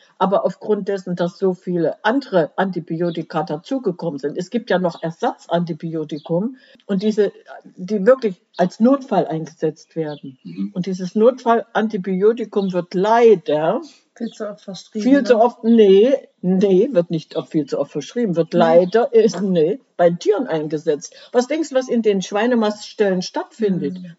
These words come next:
Speaker 1: Die bekommen dieses, ein Tier krank, alle ge-, bekommen
Speaker 2: Ja.
Speaker 1: Antibiotikum und was kriegen sie? Diese Notfallantibiotika. Warum haben wir Resistenzen entwickelt?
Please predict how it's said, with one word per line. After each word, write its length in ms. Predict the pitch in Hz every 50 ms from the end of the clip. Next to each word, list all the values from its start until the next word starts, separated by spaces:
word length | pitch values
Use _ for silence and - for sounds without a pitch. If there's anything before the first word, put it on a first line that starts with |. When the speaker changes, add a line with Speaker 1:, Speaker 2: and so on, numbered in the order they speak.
| _ _ -
Speaker 1:
Die 80 | 269 -
bekommen 400 | - 190 - - 233 220 208 185
dieses, 380 | 196 190 170 175 160 156 - _ _ _ _ _ _ _ _ _ _ -
ein 280 | 214 220 226 214 190 _ - _
Tier 180 | - 208 190 151
krank, 360 | - - - 240 277 349 - -
alle 220 | 226 240 240 214
ge-, 220 | 190 - - 214 185 175
bekommen 380 | - 214 190 - 262 226 208 -
Speaker 2:
Ja. 60 | 185 208 - 226 - 202
Speaker 1:
Antibiotikum 520 | 185 170 202 214 233 262 269 311 339 -
und 300 | - 254 262 262 247 -
was 200 | 220 214 214 - -
kriegen 260 | - 247 254 285 294
sie? 120 | 285 330 339 339 _ _ - 220
Diese 220 | 226 226 240 262
Notfallantibiotika. 1300 | 262 294 330 392 - - - 247 214 - - 196 185 175 170 - 185 170 180 180 170 170 160 - 170 165 185
Warum 340 | 226 240 247 269 359 381 359
haben 140 | 320 330 320
wir 160 | 294 277 -
Resistenzen 640 | 262 269 262 247 247 254 - 302 381 392 381 - 359
entwickelt? 480 | 220 226 220 214 214 220 196 214 202